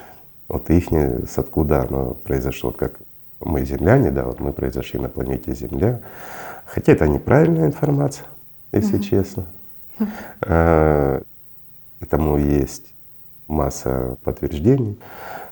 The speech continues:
Speaker 1: и тому подобное. Нет, не инопланетяне нас создали, это начнут инопланетяне создали, еще что-то. Нет.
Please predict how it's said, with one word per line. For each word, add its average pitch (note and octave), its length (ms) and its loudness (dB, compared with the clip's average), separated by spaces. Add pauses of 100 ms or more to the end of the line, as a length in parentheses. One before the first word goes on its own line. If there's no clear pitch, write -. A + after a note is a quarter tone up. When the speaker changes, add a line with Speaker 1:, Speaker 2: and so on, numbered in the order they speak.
Speaker 1:
и C2 80 -6
тому C#2 280 -6
подобное. C2 520 -4 (180)
Нет, F2 360 2
не F2+ 100 6
инопланетяне F#2 720 6
нас D#2+ 200 2
создали, C2+ 400 -2
это - 140 -8
начнут D2 340 -2
инопланетяне D2 680 2
создали, C2+ 480 -2
еще F2+ 300 -2
что-то. - 380 -4
Нет. C2 220 -4